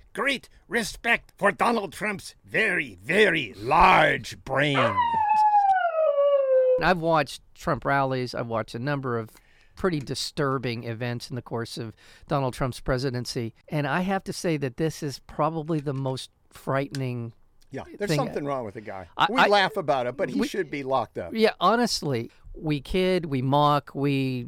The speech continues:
Speaker 2: deride this guy, but he's mentally ill.
Speaker 1: Yeah.
Speaker 2: He is manifestly mentally ill.
Speaker 1: Yeah.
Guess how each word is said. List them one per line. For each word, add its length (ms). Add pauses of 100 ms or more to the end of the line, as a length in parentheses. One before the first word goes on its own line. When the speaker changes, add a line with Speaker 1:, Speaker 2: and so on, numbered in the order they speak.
(120)
Speaker 2:
deride 640
this 180
guy, 380
but 240
he's 360
mentally 640
ill. 300 (340)
Speaker 1:
Yeah. 140
Speaker 2:
He 300
is 360
manifestly 960
mentally 680
ill. 280 (140)
Speaker 1:
Yeah. 120